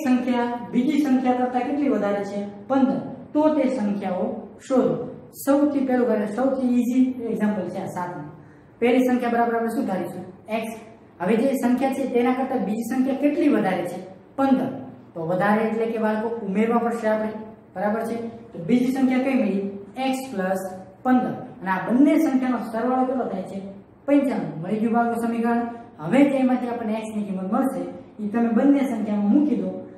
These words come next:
એટલે આપણને સંખ્યાઓ મળી જશે. આ થઈ ગયું આખા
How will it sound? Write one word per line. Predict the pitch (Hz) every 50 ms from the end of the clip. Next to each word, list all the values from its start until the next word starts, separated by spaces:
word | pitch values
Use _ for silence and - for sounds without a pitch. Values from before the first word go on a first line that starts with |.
| - -
એટલે | 185 202
આપણને | 202 208 208 208 202
સંખ્યાઓ | 202 - 208 208 202 214 208 202
મળી | 202 208 214
જશે. | 214 214 214 208 220 220 - - - - - - - - -
આ | 220 247 262 254 254 240
થઈ | 233
ગયું | 220 - 240 240 247 240 - -
આખા | 220 226 226 226 - - 247 247 247 240 233 -